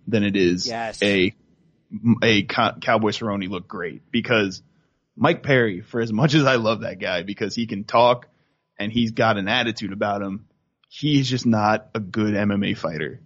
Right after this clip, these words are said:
Speaker 1: He is
Speaker 2: Wow.
Speaker 1: a great boxer, good kickboxer. He just, he looks so lost. I mean, he tried to take down Cowboy,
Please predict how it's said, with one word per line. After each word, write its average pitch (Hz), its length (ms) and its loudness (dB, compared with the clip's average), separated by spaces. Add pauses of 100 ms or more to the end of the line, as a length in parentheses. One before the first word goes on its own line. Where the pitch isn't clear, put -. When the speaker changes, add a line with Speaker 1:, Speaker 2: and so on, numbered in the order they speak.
(100)
Speaker 1:
He 156 180 6
is 160 80 10
Speaker 2:
Wow. 139 300 2
Speaker 1:
a - 20 -4
great 117 280 2
boxer, 120 680 2 (280)
good 139 280 4
kickboxer. 98 800 -4 (500)
He - 180 0
just, 214 240 4 (600)
he 214 180 6
looks 185 460 6
so 226 400 2
lost. 196 880 0
I 151 60 2
mean, 170 360 2 (320)
he 240 200 2
tried 277 300 4
to 202 60 0
take 285 320 2
down 160 220 4
Cowboy, 196 640 2